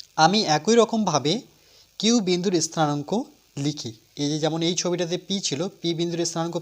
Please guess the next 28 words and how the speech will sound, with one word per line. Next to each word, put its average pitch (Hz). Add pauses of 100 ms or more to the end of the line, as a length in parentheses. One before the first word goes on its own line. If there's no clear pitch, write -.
পেয়েছি 151
আমরা 165
নাইন 120 (320)
কমা 156 (1080)
চার, 156 (300)
ঠিক 214 (180)
একইভাবে 190 (100)
আমাকে 143 (100)
এবার 202 (320)
কিউ 233 (100)
বিন্দুর 175 (100)
স্থানাঙ্ক 143 (460)
বের 151
করতে 120
হবে, 120 (320)
যা 156 (360)
এ - (240)
ও - (180)
বি 175 (140)
বিন্দুদ্বয়ের 170 (100)
সংযোগ, 127 (120)
বলছে 135 (260)
এ 180 (720)
ও - (160)
বি 175 (460)
বিন্দুদ্বয়ের 170 (140)
সংযোগ 151 (120)
সরলরেখাংশকে 156